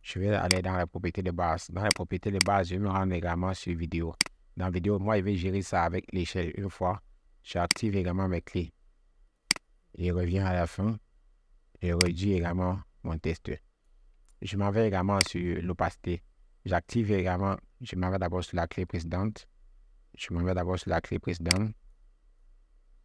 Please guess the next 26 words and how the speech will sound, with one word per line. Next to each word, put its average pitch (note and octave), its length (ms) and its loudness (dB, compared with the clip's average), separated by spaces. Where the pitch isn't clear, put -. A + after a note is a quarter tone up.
Je E2 260 2
le, F2 120 -2
le D2+ 60 2
reviens F2 380 2
ici, F#2+ 540 -2
je F#2 120 -4
reviens F2 300 0
également F2 300 0
sur - 120 -8
la E2+ 80 0
clé - 160 -4
précédente. F2 640 -4
Comme E2+ 220 -4
ça, G#2+ 320 -2
j'active F#2 460 2
également F#2 320 0
mon F2+ 160 0
opacité. E2+ 520 -4
Je F#2+ 140 -2
reviens F#2 360 2
également F#2+ 440 0
sur - 160 -6
la F2+ 100 4
clé F#2+ 200 -2
suivante. F#2+ 600 -2
Ok. - 240 0